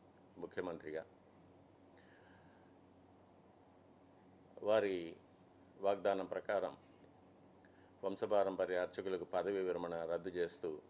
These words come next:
రాష్ట్ర వ్యాప్తంగా జీవో డెబ్బై ఆరు అనే దాన్ని తీసుకొచ్చారు. ఐదేళ్లుగా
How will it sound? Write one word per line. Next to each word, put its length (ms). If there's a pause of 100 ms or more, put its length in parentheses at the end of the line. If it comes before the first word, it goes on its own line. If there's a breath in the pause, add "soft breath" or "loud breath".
(640 loud breath)
రాష్ట్ర 320
వ్యాప్తంగా 520 (760)
జీవో 220 (140)
డెబ్బై 220 (120)
ఆరు 160
అనే 120 (100)
దాన్ని 260 (1120)
తీసుకొచ్చారు. 680 (1160 loud breath)
ఐదేళ్లుగా 520